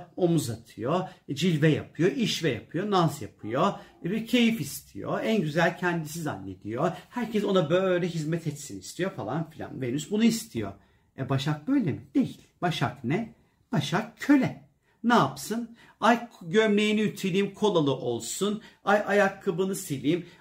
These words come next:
Ay yemeğini hazırlayayım. İlacın da hazır olsun. Senin için bu iyi.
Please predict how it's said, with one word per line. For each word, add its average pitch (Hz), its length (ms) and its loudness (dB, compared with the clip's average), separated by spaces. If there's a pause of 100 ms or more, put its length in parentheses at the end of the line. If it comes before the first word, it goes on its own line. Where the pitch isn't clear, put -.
Ay 208 300 4
yemeğini 196 380 0
hazırlayayım. 139 760 -2 (240)
İlacın 208 460 6
da 156 180 -2
hazır 127 280 -4
olsun. 117 480 -6 (180)
Senin 220 380 2
için 190 460 0
bu 196 180 -2
iyi. 151 360 2